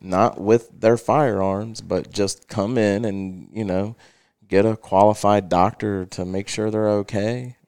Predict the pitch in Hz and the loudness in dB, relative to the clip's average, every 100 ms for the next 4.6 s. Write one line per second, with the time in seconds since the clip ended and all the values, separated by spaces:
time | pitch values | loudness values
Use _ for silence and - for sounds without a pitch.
0 | - 101 92 87 85 _ _ _ _ _ | -10 -6 -6 -8 -14 _ _ _ _ _
1 | - 95 95 90 82 _ _ _ _ _ | -8 -4 -4 -6 -10 _ _ _ _ _
2 | _ _ _ _ _ _ 95 95 85 - | _ _ _ _ _ _ 0 0 0 -4
3 | 90 - 98 87 90 - 87 87 82 - | -4 0 -2 -2 -4 -2 0 0 -2 -10
4 | _ - 92 90 85 78 | _ -8 -6 -6 -8 -14